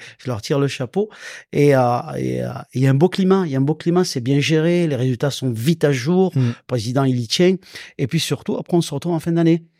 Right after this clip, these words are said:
Speaker 1: On a baladé sur le territoire. On est allé, euh, euh, prendre, euh,
Speaker 2: À
Speaker 1: le trail
Speaker 2: Forcalquier,
Speaker 1: des
Speaker 2: à
Speaker 1: étoiles.
Speaker 2: Forcalquier, euh.
Speaker 1: On est allé à Forcalquier, euh, avec le T H P, avec Vincent. On est allé, euh,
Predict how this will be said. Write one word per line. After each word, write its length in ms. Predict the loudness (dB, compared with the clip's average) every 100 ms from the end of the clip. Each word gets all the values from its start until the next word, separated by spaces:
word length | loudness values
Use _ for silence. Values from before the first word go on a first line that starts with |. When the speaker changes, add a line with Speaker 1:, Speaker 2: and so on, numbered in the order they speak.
| _ -4
Speaker 1:
On 60 | 0
a 60 |
baladé 400 | 4 4 4 2
sur 180 | 0 -4
le 80 | -2
territoire. 540 | -2 -2 0 -2 -4 -10 _ -6
On 80 | -2
est 200 | -2 -2
allé, 320 | -4 -2 -4
euh, 80 | -6 -10 -20 -20 -18 -6
euh, 420 | -4 -4 -6 -8
prendre, 340 | -2 2 2 2
euh, 300 | 0 -2 -4
Speaker 2:
À 120 | -2
Speaker 1:
le 20 |
trail 20 | -2
Speaker 2:
Forcalquier, 260 | 0 2 4
Speaker 1:
des 180 | 6
Speaker 2:
à 40 | 4
Speaker 1:
étoiles. 400 | 6 4 4 4
Speaker 2:
Forcalquier, 540 | 2 2 0 2 2
euh. 220 | 2 0 2
Speaker 1:
On 60 |
est 160 | 2 2
allé 160 | 2
à 100 | 2
Forcalquier, 840 | 0 -2 0 0 -2 0 2 2 2
euh, 140 | -2
avec 260 | -4 -4 -2
le 100 | -2
T 120 | 0
H 200 | -2 -4
P, 140 | -2 -2
avec 260 | 0 -2 0
Vincent. 560 | 2 2 2 4 4
On 160 | 4 0
est 160 | -4
allé, 220 | -4 0
euh, 80 | 0